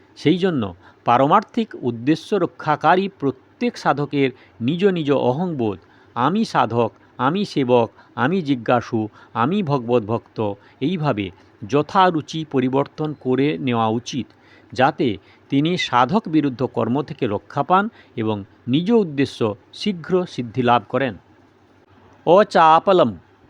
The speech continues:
কোনো কার্য করার সময় চাপল্য না থাকা বা চপলতার অভাবকে বলা হয় অচাপলম।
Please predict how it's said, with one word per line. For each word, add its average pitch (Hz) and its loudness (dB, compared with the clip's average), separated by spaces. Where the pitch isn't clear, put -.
কোনো 202 2
কার্য 165 2
করার 214 2
সময় 214 0
চাপল্য 190 4
না 156 2
থাকা 175 -2
বা 170 2
চপলতার 165 0
অভাবকে 156 0
বলা 151 2
হয় 180 0
অচাপলম। 131 0